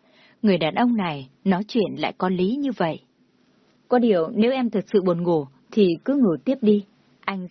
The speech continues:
sẽ tự làm." Hướng Tình thật muốn khóc ngất luôn rồi. Đã dài vò đến thế này rồi, cô còn có thể ngủ sao? Có lúc Hướng Tình thật sự khâm phục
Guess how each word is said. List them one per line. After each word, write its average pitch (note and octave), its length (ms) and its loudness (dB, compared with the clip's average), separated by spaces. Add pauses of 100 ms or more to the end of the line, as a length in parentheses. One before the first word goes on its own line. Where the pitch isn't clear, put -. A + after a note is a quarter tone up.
sẽ A#3+ 80 -10
tự G3+ 180 -6
làm." D#3 280 -10 (580)
Hướng G#3 240 -2
Tình D#3+ 340 -2
thật F#3 180 -2
muốn G3 160 -2
khóc C#4+ 260 -6
ngất D4 260 0
luôn A3 180 2
rồi. E3 300 -2 (720)
Đã G3+ 300 -4
dài F#3 160 -2
vò D3+ 200 -6
đến F3+ 180 -8
thế B3+ 120 -2
này A#3 160 -4 (100)
rồi, D3 280 -4 (200)
cô C4+ 120 0
còn F3 300 -4
có A#3+ 140 -6
thể G3+ 140 -6
ngủ E3 240 -6
sao? A3 360 -6 (560)
Có F#3+ 120 0
lúc A3 200 0 (220)
Hướng A3+ 200 -2
Tình G3 200 -4
thật F3+ 180 -2
sự F#3 280 -2
khâm B3 220 -2
phục - 280 -2